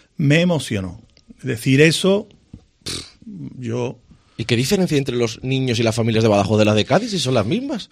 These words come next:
Speaker 1: Yo creo que, bueno, eh, ampliamente luego se demostró, porque todo esto surgió cuando,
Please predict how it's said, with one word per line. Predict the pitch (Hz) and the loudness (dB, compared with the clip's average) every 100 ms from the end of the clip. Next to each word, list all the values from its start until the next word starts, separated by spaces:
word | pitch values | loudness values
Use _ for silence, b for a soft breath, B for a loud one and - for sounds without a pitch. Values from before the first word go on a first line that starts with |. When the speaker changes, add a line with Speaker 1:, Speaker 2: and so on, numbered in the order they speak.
| B - | B -2
Speaker 1:
Yo | 156 165 160 | 4 6 6
creo | 175 180 | 6 6
que, | 175 175 170 160 156 147 | 6 6 8 6 4 2
bueno, | 147 208 180 175 - - _ _ _ - 139 139 | 2 2 2 0 -6 -20 _ _ _ 2 6 8
eh, | 139 135 135 135 135 135 143 - 156 - - - | 8 6 6 4 2 0 -2 -6 -12 -16 -20 -2
ampliamente | 151 143 175 165 165 165 175 170 160 160 151 147 143 | 0 2 4 4 4 2 2 4 6 6 6 6 4
luego | 156 170 156 | 6 6 4
se | - | 2
demostró, | 143 135 123 - 190 196 190 156 | 2 2 0 0 8 10 10 6
porque | 147 143 | 2 0
todo | 135 143 139 | 0 0 0
esto | 135 143 | -2 -4
surgió | 147 127 151 151 160 151 147 139 135 131 127 | -2 -2 2 4 6 6 4 4 0 -2 -4
cuando, | 135 127 127 127 123 123 127 127 - 147 | -2 0 0 0 0 -2 -4 -6 -8 -14